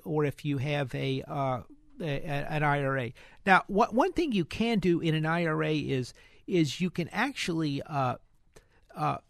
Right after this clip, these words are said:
do what's known as, if, if you're older than seventy and a half and you have your R M D, one thing you can do is you can do a qualified charitable distribution.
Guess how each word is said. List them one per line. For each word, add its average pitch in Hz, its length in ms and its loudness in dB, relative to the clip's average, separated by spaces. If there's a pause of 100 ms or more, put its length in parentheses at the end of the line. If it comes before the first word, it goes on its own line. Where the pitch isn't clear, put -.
(400)
do 185 320 -2
what's 175 280 -4
known 175 240 -2
as, 160 280 -2
if, 185 140 -6 (100)
if - 160 -6
you're 180 160 -2
older 277 300 4
than 180 180 -2
seventy 165 400 -4
and 147 80 -6
a 131 60 -8
half 139 520 -4 (320)
and 151 140 -2
you 151 80 -2
have 165 180 -2
your 151 160 -6
R 156 200 0
M 135 140 -2
D, 135 320 -8
one 214 180 0
thing 330 200 -4
you 214 120 -4
can 151 140 -2
do 156 220 0
is 127 280 -2 (320)
you 175 120 0
can 208 120 0
do 247 160 0
a 175 40 0
qualified 208 880 0
charitable 160 480 -2
distribution. 120 880 -4